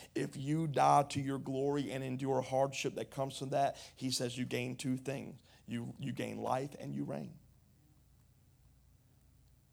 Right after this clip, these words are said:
But what does the world say? "You reign, so you reign." God says, "Well,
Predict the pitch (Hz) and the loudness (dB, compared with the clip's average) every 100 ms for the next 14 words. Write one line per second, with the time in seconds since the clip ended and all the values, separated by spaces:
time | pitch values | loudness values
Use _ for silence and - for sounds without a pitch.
0 | _ 139 135 139 139 160 156 - 120 98 | _ -2 0 0 4 4 4 0 -2 -6
1 | - - - - - - 147 139 156 165 | -12 -20 -20 -20 -16 -4 -2 2 2 2
2 | 139 - 123 123 123 107 71 - - - | -2 -4 -4 -4 -4 -6 -8 -16 -20 -20
3 | - - - - 139 135 131 131 131 127 | -20 -20 -10 2 4 4 4 0 0 -4
4 | 131 139 160 156 | 2 4 2 -2